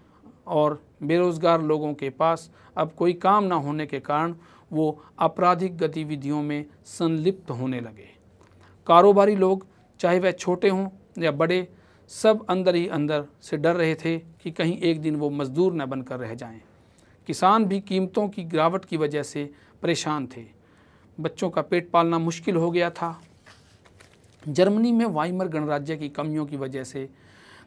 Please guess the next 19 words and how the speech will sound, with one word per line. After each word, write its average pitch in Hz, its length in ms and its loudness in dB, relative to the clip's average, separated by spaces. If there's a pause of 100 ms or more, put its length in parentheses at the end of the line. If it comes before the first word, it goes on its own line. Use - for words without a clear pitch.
गणराज्य 165 520 2
में 143 220 -6 (540)
कभी 175 300 -2
भी 151 240 -6 (260)
तानाशाही 170 600 -2 (100)
और 156 180 -6 (100)
अस्थिरता 175 600 -2 (160)
हो 170 100 -4
सकती 131 340 -12
थी। - 200 -20 (420)
इसकी 226 300 -2
दूसरी 202 360 -2
वजह 151 400 -2 (600)
वाइमर 196 560 2 (260)
संविधान 160 560 0
का 156 240 0 (280)
अनुच्छेद 175 540 0 (320)
अड़तालीस 160 520 2
था, 107 220 -16